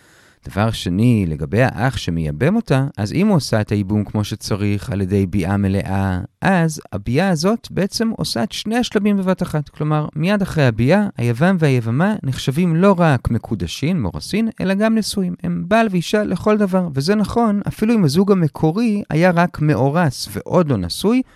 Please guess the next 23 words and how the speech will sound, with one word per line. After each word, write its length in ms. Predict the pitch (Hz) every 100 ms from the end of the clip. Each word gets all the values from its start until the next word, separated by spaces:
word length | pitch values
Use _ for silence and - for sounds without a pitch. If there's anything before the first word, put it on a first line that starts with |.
| _ -
בכל 300 | 127 147 202
זאת, 320 | 156 85 - -
ברגע 260 | 123 170 180
שהיא 160 | -
נפלה 260 | 127 - 143
לייבום, 380 | 127 104 107 85 87
והוא 220 | 87 110
ייבם 240 | 104 151 156
אותה 180 | 127
כמו 200 | - 143
שצריך 420 | 135 - 120 117 -
בביאה 320 | 98 95 101
מלאה, 440 | 92 82 - 202 196 -
אז 180 | 104 -
הזוג 340 | 101 170 165
החדש, 500 | 135 92 131 180 -
היבם 360 | 92 90 147 139
והיבמה, 500 | 107 87 117 175 220 -
הם 260 | - 233 226
נשואים 520 | 175 131 - 156 190
לגמרי 540 | 175 117 131 196 196 196
לכל 320 | 135 - 143
דבר, 360 | 120 110 185